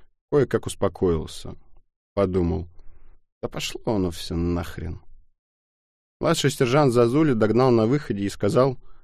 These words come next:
что обязательно установит данные нарушителя. Заступил только-только,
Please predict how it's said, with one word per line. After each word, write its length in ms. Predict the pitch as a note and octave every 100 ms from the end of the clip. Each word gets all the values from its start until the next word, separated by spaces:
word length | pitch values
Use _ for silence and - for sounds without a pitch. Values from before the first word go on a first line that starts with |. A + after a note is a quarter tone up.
| _
что 160 | - -
обязательно 460 | G#2 G#2 C3 C3 B2
установит 560 | - A2 B2 A#2+ G#2
данные 380 | G2 G#2+ G#2 G2+
нарушителя. 760 | G2+ G2+ - G2 E2 F2 E2 - - - - _ _ _ _ _ _ _ _ G#2+
Заступил 680 | A#2+ - - - F#3 A#2 - - -
только-только, 840 | E3+ - D3 C#3+ A2+ F2 - -